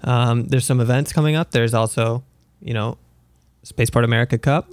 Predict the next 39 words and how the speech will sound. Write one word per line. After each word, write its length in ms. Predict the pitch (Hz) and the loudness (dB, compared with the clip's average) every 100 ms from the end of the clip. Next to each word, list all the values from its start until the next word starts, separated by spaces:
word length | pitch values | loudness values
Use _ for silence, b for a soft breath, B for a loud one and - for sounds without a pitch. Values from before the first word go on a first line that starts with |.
| - | -20
It's 100 | - | -2
gonna 160 | 127 | 0
have 160 | 123 110 | 2 0
a 60 | 113 | 0
third 320 | - 120 117 | 0 0 0
year 240 | 117 123 | 0 0
at 160 | 139 - | -2 -6
Spaceport 340 | - 110 - | -4 -4 -2
America 420 | 110 117 110 123 | -4 -4 0 2
in, 180 | 123 110 - b b b b - | 0 -2 -10 b b b b -4
uh, 320 | 117 110 101 | 0 2 2
New 120 | 117 | 0
Mexico. 520 | 113 123 - 170 185 - b b b | 0 0 0 0 0 -4 b b b
We're 80 | 139 | 0
gonna 220 | 139 131 | 2 2
try 200 | 131 135 | 2 2
to 200 | 131 127 - - | 2 0 -6 -2
talk 320 | 127 147 - | 0 0 0
to 120 | 147 | -2
some 160 | 131 131 | 2 2
more, 320 | 131 131 127 - | 4 2 0 -4
uh, 260 | 127 120 117 | -2 0 -2
key 220 | - 151 | -2 -2
people, 280 | 160 151 160 | 0 0 0
interesting 380 | 127 127 135 | 0 0 -2
people 360 | 127 127 143 135 | 0 0 2 2
and 80 | 131 | 2
engineers 520 | 123 123 127 135 135 b b b b b _ | 0 0 2 0 -4 b b b b b _
in 340 | 139 151 143 | 0 0 0
the 80 | 139 | -2
space 320 | - 139 131 | 0 0 2
industry, 520 | 143 139 - 156 165 - _ _ | 0 0 0 -2 -2 -8 _ _
talk 200 | - 131 | -2 0
about 200 | 131 117 | 0 -2
space 240 | - 117 117 | -2 -2 -2
exploration 600 | 113 - 110 117 120 123 b b b b | -4 -2 -2 -2 -2 -4 b b b b
and 380 | - 120 107 104 - _ | 0 2 2 -2 -10 _
science. 540 | - 120 117 127 - - b b b b - | -2 0 0 -2 -6 -14 b b b b -4
Um, 500 | 127 120 120 120 120 | 0 2 2 0 -2